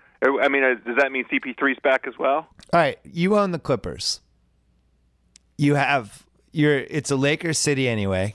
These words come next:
Speaker 2: so you're screwed in that point. You have two football teams here now. You have two baseball teams. You have, you're gonna have two soccer teams. You have a hockey team. You have U C L A and U S C. You have to have stars, or, or you're, you're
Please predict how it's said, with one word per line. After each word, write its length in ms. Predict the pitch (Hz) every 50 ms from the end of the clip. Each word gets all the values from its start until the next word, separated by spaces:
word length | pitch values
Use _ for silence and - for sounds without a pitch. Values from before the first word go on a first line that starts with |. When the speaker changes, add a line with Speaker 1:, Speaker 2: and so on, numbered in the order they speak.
| - -
Speaker 2:
so 160 | - - -
you're 140 | 120 110 107
screwed 340 | - - - 139 135 131 127
in 60 | 120
that 220 | 117 113 107 -
point. 300 | - 107 95 92 87 - -
You 100 | 131 117
have 60 | -
two 160 | - 156 156
football 360 | - - 147 113 135 123 117
teams 320 | 110 - 117 110 104 101 -
here 140 | 107 101
now. 140 | 98 98 95
You 60 | 92
have 100 | 92 90
two 140 | - - 143
baseball 460 | 123 131 123 117 107 - - 117 110
teams. 560 | 101 - 110 107 101 98 95 92 - - - - _ _ _ _ _ _ _ _ _ _ _ _
You 160 | 113 117 117
have, 500 | 113 107 104 104 101 92 95 104 - _ _ _ _ _ _ -
you're 120 | 139 120
gonna 140 | 120 123 123
have 120 | 117 110
two 160 | - - 143 139
soccer 400 | - - 143 120 113 - 123 107
teams. 520 | - - 110 107 107 104 98 92 - -
You 160 | 113 113 117
have 100 | 113 101
a 40 | 101
hockey 320 | 101 101 101 92 - 98
team. 420 | 92 - - 101 95 95 95 92 85
You 120 | - 104 107
have 100 | 98 107
U 100 | 113 110
C 220 | - - 120 110
L 100 | 107 104
A 140 | 101 98 95
and 100 | 92 95
U 140 | 98 98 98
S 140 | 95 90
C. 300 | - - 92 67 60 - - _ _ _ _ _ _ _ _ _ _ _ _ _ _ _ _ _ _
You 200 | - 135 156 170
have 300 | 165 165 170 170 175 -
to 100 | - 151
have 240 | 135 135 117 110 95
stars, 480 | - - 131 123 120 101 87 82 80 98
or, 180 | 107 107 101
or 140 | - 107 110
you're, 360 | 107 110 110 104 104 98 - -
you're 400 | - 113 110 110 107 101 87 -